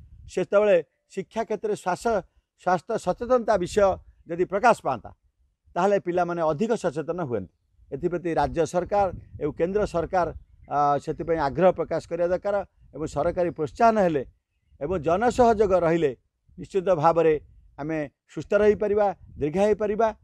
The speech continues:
ଆମ ଯେଉଁ ଶିକ୍ଷା କ୍ଷେତ୍ରରେ ସ୍ୱାସ୍ଥ୍ୟ ସଚେତନତା କଥା ଆମେ ଆଲୋଚନା କରୁଛେ, ତାହା ସଫଳ ହେଇପାରନ୍ତା।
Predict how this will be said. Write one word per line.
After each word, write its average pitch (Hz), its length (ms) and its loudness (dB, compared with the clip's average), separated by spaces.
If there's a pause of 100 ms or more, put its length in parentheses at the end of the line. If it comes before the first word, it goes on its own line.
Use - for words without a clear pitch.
(220)
ଆମ 160 120 -8 (460)
ଯେଉଁ 151 140 -6
ଶିକ୍ଷା - 360 -4
କ୍ଷେତ୍ରରେ 196 300 -2
ସ୍ୱାସ୍ଥ୍ୟ - 420 -4 (400)
ସଚେତନତା 208 580 -4
କଥା 175 300 -2 (420)
ଆମେ 151 140 -6
ଆଲୋଚନା 214 420 2
କରୁଛେ, 123 360 -6 (240)
ତାହା 196 100 -6
ସଫଳ 160 320 -6
ହେଇପାରନ୍ତା। 107 420 -6